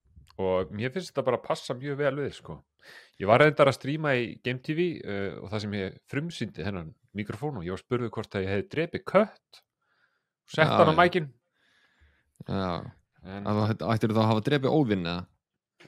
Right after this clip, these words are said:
Speaker 1: Ja, þú veist, það var spurningin, en ég sagði, „Hann er appelsínugulur, þannig að þetta er ekki það.“ Og
Speaker 2: Já, það
Speaker 1: þá kom
Speaker 2: greinilega
Speaker 1: að
Speaker 2: fylgist ekki
Speaker 1: sjálfsögðu
Speaker 2: nógu
Speaker 1: hlýtur að
Speaker 2: vel
Speaker 1: drepa
Speaker 2: með.
Speaker 1: einhvern annan kött.
Speaker 2: Já, bara einhvern hverfiskött.
Speaker 1: Bara, já, bara kom Óðinn inn með kött.
Speaker 2: Já,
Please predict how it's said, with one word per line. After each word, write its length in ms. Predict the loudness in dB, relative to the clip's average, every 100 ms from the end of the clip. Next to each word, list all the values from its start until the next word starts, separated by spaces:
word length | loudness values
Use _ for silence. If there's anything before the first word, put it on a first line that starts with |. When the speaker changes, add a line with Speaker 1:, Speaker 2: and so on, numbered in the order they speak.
| _
Speaker 1:
Ja, 160 | 4 8 8
þú 140 | 6
veist, 100 | -4
það 220 | 6 6 8
var 120 | 6
spurningin, 540 | 4 -6 -4 -2 -2 -2 -4
en 160 | -4
ég 140 | -4 0
sagði, 160 | 2 2
„Hann 120 | 2
er 100 | 6 6
appelsínugulur, 560 | 4 -4 -2 -2 -4 -6 -20 _
þannig 240 | -12 -8 -6
að 160 | -6 -8 -6
þetta 180 | -6 -4
er 100 | -6
ekki 160 | -6 -4
það.“ 160 | -4 -4 _ -20 -20 -20 _ _ _ _ _ _ _ -12
Og 280 | -6 -4 -4
Speaker 2:
Já, 60 |
það 40 | -2
Speaker 1:
þá 80 |
kom 80 | -2
Speaker 2:
greinilega 220 | 0 0
Speaker 1:
að 80 | 0
Speaker 2:
fylgist 140 | -2 0
ekki 100 | -2
Speaker 1:
sjálfsögðu 180 | 0
Speaker 2:
nógu 80 | 0
Speaker 1:
hlýtur 140 | 0 0
að 20 |
Speaker 2:
vel 60 | 0
Speaker 1:
drepa 140 | -2
Speaker 2:
með. 80 | -2
Speaker 1:
einhvern 180 | -4 -6
annan 140 | -6
kött. 240 | -8 -10 -20 -20 -20 _ _ _ _ _ -10
Speaker 2:
Já, 100 | -4 -4 -4
bara 120 | -6
einhvern 180 | -6 0
hverfiskött. 480 | 0 2 -4 -6 -12 _ _ _ _ -2
Speaker 1:
Bara, 100 | -2 0
já, 160 | 4 6 6 0 _ _
bara 160 | -8 -8 _ -2
kom 220 | 0 2
Óðinn 320 | 0 0 -2 -4
inn 100 | -2
með 180 | 0 0
kött. 480 | 0 0 -2 _ -20 _ _ _ _ _ _ _ -4
Speaker 2:
Já, 160 | 0